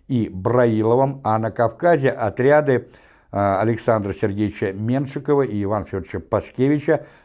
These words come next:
заняли Анапу и Карс. После этих впечатляющих побед армия фельдмаршала Петра Христиановича Витгенштейна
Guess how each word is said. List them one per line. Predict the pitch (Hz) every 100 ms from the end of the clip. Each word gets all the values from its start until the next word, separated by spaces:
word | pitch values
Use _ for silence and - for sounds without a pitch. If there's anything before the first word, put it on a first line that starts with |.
| -
заняли | 90 110 117 104 101 -
Анапу | 101 101 113 131 135 131 131
и | 107 117 -
Карс. | - - 90 73 - - _ - _
После | - 151 147 147
этих | 160 143 131 110
впечатляющих | 131 117 131 135 117 117 -
побед | 123 107 120 139 - -
армия | 127 139 127 107
фельдмаршала | - 107 104 120 110 - 104
Петра | - 101 110 101
Христиановича | 107 98 113 101 - 104
Витгенштейна | 107 107 110 104 - 113 117 139 139